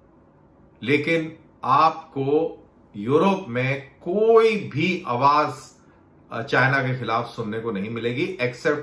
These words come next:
for France। फ्रांस क्यों अलग है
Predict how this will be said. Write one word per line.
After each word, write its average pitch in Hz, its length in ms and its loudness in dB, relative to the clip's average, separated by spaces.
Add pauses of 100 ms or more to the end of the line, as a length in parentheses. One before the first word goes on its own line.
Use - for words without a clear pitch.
(100)
for 127 180 -2
France। - 800 -10 (1500)
फ्रांस 175 540 2 (540)
क्यों 185 140 0
अलग 160 300 2
है - 340 -4